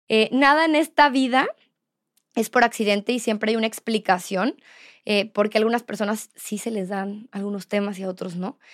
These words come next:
Entonces, tú puedes convertirte en la persona que tú quieras, simplemente tienes que ser más feliz, <laughs> ser más próspera y enfocarte a ser más seguro de ti, de que eres capaz, ¿va? Quiero que te regreses al episodio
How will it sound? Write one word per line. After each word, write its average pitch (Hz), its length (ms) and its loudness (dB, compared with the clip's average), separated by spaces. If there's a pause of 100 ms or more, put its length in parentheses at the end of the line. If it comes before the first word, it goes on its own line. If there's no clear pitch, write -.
(120)
Entonces, 320 400 0 (540)
tú 311 160 2
puedes 370 220 0
convertirte 285 420 -2
en 294 60 2
la 247 100 0
persona 247 260 -2
que 233 80 -8
tú 220 160 -8
quieras, 254 340 2
simplemente 233 880 -4
tienes 220 340 -4
que - 380 -8 (300)
ser 220 140 0
más 214 160 -2
feliz, 233 320 -6
<laughs> - 160 -12
ser 226 140 6
más 208 180 2
próspera 208 580 0 (500)
y 285 300 0
enfocarte 220 840 -2
a 208 120 -4
ser 214 240 -6
más 214 160 -2
seguro 214 320 0
de 190 160 4
ti, 196 180 -6
de 196 160 -2
que - 100 -10
eres 190 160 -4
capaz, - 500 -14 (200)
¿va? 220 180 -2 (480)
Quiero 311 240 4
que 330 100 0
te 277 120 4
regreses 262 320 4
al 269 140 4
episodio 240 760 2